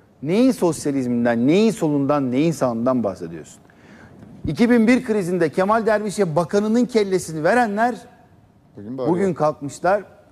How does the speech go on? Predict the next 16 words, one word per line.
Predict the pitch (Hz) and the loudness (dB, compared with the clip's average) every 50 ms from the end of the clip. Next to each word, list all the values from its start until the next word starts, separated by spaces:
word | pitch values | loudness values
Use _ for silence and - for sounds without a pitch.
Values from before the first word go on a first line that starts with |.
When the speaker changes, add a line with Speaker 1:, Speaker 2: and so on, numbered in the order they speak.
| _ - | _ -16
Speaker 1:
hükümetin | 135 127 - 156 156 151 - - 180 | -16 -12 -8 -6 -6 -6 -6 -8 -10
sosyal, | 165 - - 143 131 - - 175 170 165 160 - | -10 -6 -6 -6 -6 -4 -2 0 0 0 0 -4
ekonomik, | 139 127 - 143 143 143 143 160 175 156 - - - - | -10 -8 -6 -4 -2 -2 -2 -2 -4 -6 -8 -16 -20 -18
siyasi | - - 147 139 139 131 135 - 170 160 | -6 -2 0 0 0 -2 -4 -8 -10 -10
politikalarını | - - 131 127 123 - - - 127 226 247 196 160 156 170 - - - | -6 -6 -6 -6 -8 -10 -6 0 2 2 2 2 0 0 -4 -6 -8 -18
<clears throat> | - - - | -20 -18 -8
bağıra | 113 131 131 139 147 165 175 151 | -2 0 2 2 2 2 0 0
bağıra | 147 131 131 131 | 0 0 0 -2
eleştiriyorlar. | 120 107 107 104 104 - - 95 95 90 85 80 76 71 - 104 | -2 -4 -6 -6 -8 -10 -14 -10 -10 -10 -10 -12 -14 -16 -14 -14
Speaker 2:
Evet. | 101 90 - - - - - - - _ - - - - - - | -14 -14 -16 -20 -20 -20 -20 -20 -20 _ -20 -20 -20 -16 -6 -2
Speaker 1:
O | 156 175 | -2 -2
Kemal | 170 - 190 185 190 202 202 175 | 0 -2 -2 0 2 0 0 2
Derviş'e | 175 175 175 180 170 160 180 160 143 | 2 0 0 0 -2 -4 -4 -4 0
değil | 156 190 202 185 160 | -2 -2 0 0 0
bakanımın | 165 156 - 165 160 156 151 147 139 | -2 0 0 -2 -2 -2 -4 -4 -4
kellesini, | 131 156 160 170 185 185 170 - 185 180 165 131 107 | -2 0 0 0 0 -2 -2 -2 -4 -2 -2 -2 -4